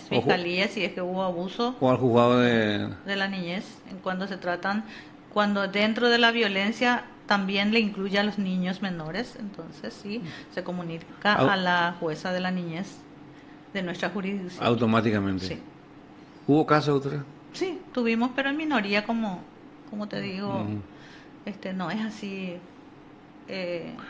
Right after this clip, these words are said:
Speaker 2: abismal, pero sí hubieron casos.
Speaker 1: ¿Qué es lo que usted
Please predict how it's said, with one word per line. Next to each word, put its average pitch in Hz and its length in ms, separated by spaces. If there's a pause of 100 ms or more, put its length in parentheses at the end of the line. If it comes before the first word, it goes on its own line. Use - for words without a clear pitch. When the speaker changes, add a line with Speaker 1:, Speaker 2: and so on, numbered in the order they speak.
Speaker 2:
abismal, 202 680
pero 208 140
sí 220 220
hubieron 180 420
casos. - 460 (1500)
Speaker 1:
¿Qué - 100
es 165 60
lo 165 60
que 156 60
usted 147 260